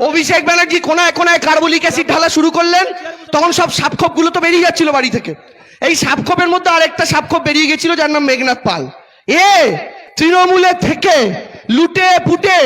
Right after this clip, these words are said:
যা তা করেছে। আগে নাকি টিউশন পড়াতো আর কাঁচা কলা বিক্রি করতো, তারপরে নাকি মেয়ের বিয়ে দিয়েছে কয়েক কোটি টাকা খরচ করে, ঠিক বলছি? আচ্ছা, এই লোকটা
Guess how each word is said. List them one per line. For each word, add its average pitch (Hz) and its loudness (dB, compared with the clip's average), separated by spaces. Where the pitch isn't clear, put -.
যা 311 0
তা 381 2
করেছে। 311 -2
আগে 277 0
নাকি 330 0
টিউশন 311 0
পড়াতো 339 0
আর 339 2
কাঁচা 294 -4
কলা 294 2
বিক্রি 254 -4
করতো, 214 -2
তারপরে 302 0
নাকি 370 2
মেয়ের 339 2
বিয়ে 320 2
দিয়েছে 381 0
কয়েক 320 -2
কোটি 294 -2
টাকা 285 0
খরচ 233 -2
করে, 156 -6
ঠিক 294 -2
বলছি? 381 2
আচ্ছা, 302 0
এই 330 2
লোকটা 381 2